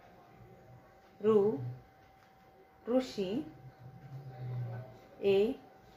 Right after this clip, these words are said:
एडका. ऐ, ऐरण. ओ, ओझेवाला.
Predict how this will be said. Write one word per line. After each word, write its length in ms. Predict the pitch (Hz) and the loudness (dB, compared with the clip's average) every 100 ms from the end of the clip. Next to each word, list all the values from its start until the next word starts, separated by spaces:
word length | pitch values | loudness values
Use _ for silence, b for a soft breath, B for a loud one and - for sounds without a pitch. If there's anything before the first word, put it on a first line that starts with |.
| - - - - - - - - - | -20 -20 -18 -18 -20 -20 -20 -20 -4
एडका. 480 | 208 196 185 175 190 302 - - - - - - 131 - - 135 - - - - - | 0 2 2 -2 -2 -4 -10 -20 -20 -20 -20 -16 -16 -14 -18 -18 -16 -16 -16 -18 -8
ऐ, 320 | - 190 196 269 - - - - - - - - - - - - | -2 0 0 -2 -6 -18 -20 -16 -12 -12 -12 -16 -16 -16 -14 0
ऐरण. 520 | 214 214 180 175 226 311 - - - - - - - - - - - - - - - | 4 6 6 4 2 -4 -8 -14 -12 -14 -14 -12 -12 -14 -18 -20 -20 -20 -20 -10 0
ओ, 320 | 190 190 226 254 - - 131 - - - - - - - - | 2 4 2 -2 -12 -12 -6 -6 -6 -12 -16 -14 -14 -16 -4
ओझेवाला. 680 | 196 202 302 320 180 156 208 | 2 2 4 2 0 -2 -6